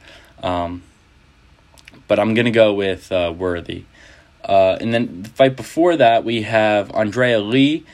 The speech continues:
uh, versus Roxanne, um, Modafferi.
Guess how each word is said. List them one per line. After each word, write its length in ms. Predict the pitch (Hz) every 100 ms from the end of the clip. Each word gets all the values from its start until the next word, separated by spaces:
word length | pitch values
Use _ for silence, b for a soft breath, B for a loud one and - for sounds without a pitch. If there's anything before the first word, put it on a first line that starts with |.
| b b
uh, 320 | - 104 101
versus 360 | 98 110 104 98
Roxanne, 800 | 104 101 - 120 117 113 110 -
um, 600 | 101 98 95 92 90 - _
Modafferi. 800 | - 107 104 - 110 113 120 131